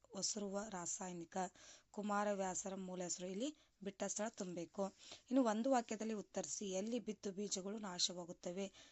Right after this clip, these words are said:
ಕಿಚ್ಚು ಹಾಯಿಸುವುದು ಎಂದರೇನು? ನಮ್ಮ ಉಸಿರು ತೀಡುವ ನಾಡಿನಲ್ಲಿ ಯಾವ ಗೀತೆ ಹಾಡುತ್ತೇವೆ? ತಿರುಕನ ಕನಸು. ಈ ಪದ್ಯವನ್ನು ಬರೆದ ಕವಿ ಯಾರು? ಈ ವಾಕ್ಯಕ್ಕೆ ಲಘು ಗುರು ಗುರುತಿಸಿ. ರಜೆಯ ಗೌಜಿ ಮುಗೀತಲ್ಲ. ಈ ಪದ್ಯ ಭಾಗವನ್ನು ಪೂರ್ಣಗೊಳಿಸಿ. ಈ ಕಡೆ,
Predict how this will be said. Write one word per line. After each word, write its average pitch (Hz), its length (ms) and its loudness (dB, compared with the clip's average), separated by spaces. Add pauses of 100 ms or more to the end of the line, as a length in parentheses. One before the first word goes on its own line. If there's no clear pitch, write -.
(180)
ಕಿಚ್ಚು 240 340 0
ಹಾಯಿಸುವುದು 214 800 -2
ಎಂದರೇನು? 196 720 -2 (380)
ನಮ್ಮ 214 240 0
ಉಸಿರು 254 320 2
ತೀಡುವ 214 400 -2
ನಾಡಿನಲ್ಲಿ 190 480 -4
ಯಾವ 190 240 0
ಗೀತೆ 190 280 -4
ಹಾಡುತ್ತೇವೆ? 185 480 -4
ತಿರುಕನ 202 480 -6
ಕನಸು. 185 360 -8
ಈ 170 40 -6
ಪದ್ಯವನ್ನು 180 360 -8
ಬರೆದ 170 200 -8
ಕವಿ 185 280 -8
ಯಾರು? 175 340 -6 (540)
ಈ 269 100 10
ವಾಕ್ಯಕ್ಕೆ 247 500 8
ಲಘು 202 280 2
ಗುರು 202 240 -2
ಗುರುತಿಸಿ. 190 480 -4
ರಜೆಯ 196 460 0
ಗೌಜಿ 190 600 0
ಮುಗೀತಲ್ಲ. 185 540 -4 (520)
ಈ 220 100 -2
ಪದ್ಯ 208 380 -4
ಭಾಗವನ್ನು 202 420 -2
ಪೂರ್ಣಗೊಳಿಸಿ. 185 800 -4 (480)
ಈ 233 140 0
ಕಡೆ, 208 360 2